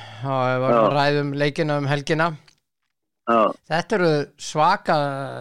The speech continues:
Speaker 1: eh, leikir á morgun í, í úrslitum í, í, í körfunni,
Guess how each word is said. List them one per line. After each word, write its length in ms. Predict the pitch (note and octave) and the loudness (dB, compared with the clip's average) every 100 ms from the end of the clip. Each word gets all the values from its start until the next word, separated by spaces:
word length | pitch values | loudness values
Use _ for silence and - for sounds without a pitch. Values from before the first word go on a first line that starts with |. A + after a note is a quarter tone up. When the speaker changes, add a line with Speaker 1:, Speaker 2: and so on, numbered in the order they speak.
| A#2+ A#2+ A#2+ C#3+ C#3+ | -12 -14 -14 -14 -10
Speaker 1:
eh, 160 | C#3+ | -6
leikir 420 | C3 D3+ F3 A#3 | 0 0 0 2
á 80 | G3 | 4
morgun 400 | D3 D3 D#3 G3+ | 4 2 2 4
í, 120 | D#3+ C3+ C3+ | 4 2 0
í 100 | C#3+ | -4
úrslitum 460 | D3 D#3 F#3 D3+ C#3+ | -4 -2 -4 -2 0
í, 80 | C#3+ | -2
í, 220 | C#3 C#3+ C#3 D3 | -2 -4 -6 -6
í 120 | C#3+ D3 C3+ B2 _ _ _ _ - | -6 -6 -8 -12 _ _ _ _ -6
körfunni, 400 | - D3+ G#3 F#3+ | -2 0 0 0